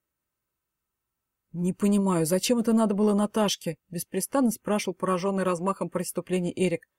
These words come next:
«Богатая женщина в средствах не нуждается, или денег много не бывает?» «Месть оскорбленной женщины», предположил следователь и оказался прав.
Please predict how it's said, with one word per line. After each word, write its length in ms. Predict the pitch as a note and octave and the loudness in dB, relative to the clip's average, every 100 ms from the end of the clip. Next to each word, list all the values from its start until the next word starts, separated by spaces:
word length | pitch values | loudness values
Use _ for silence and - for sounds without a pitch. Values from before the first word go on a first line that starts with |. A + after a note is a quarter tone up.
| _ - | _ -6
«Богатая 500 | E3 F#3+ A3 A3 F3 | 0 2 2 2 0
женщина 460 | E3 A3 A3 F3 E3+ | 2 2 2 -2 -4
в 40 | |
средствах 440 | - G#3 G3 F3 F3 | 0 0 0 -4 -4
не 80 | |
нуждается, 580 | F3 F3 D#3 G3+ G3 - - _ - | -4 -4 -2 0 -2 -6 -16 _ -2
или 180 | G3+ A#3 | 4 4
денег 320 | B3+ B3 A3+ | 6 4 4
много 260 | A3+ G#3 A3 | 2 4 4
не 60 | |
бывает?» 420 | G#3+ B3 A#3+ D#3+ - _ _ _ _ _ _ _ _ _ _ _ _ - | 4 4 2 0 -6 _ _ _ _ _ _ _ _ _ _ _ _ -2
«Месть 320 | G#3 C4+ - | 2 4 4
оскорбленной 680 | B3 - A#3 G#3 A#3+ A3+ G#3+ | 2 2 2 4 4 4 2
женщины», 560 | F#3+ A3+ G3 E3 C#3+ C#3 | 2 2 0 -2 -4 -6
предположил 500 | E3 - F3 E3+ D#3+ | -6 -2 -2 0 -2
следователь 540 | - G#3 G#3+ G3+ F3+ | 0 2 2 0 -2
и 40 | E3 | -4
оказался 440 | - E3 E3+ - | -4 -4 -4 -6
прав. 280 | - D#3 | -8 -8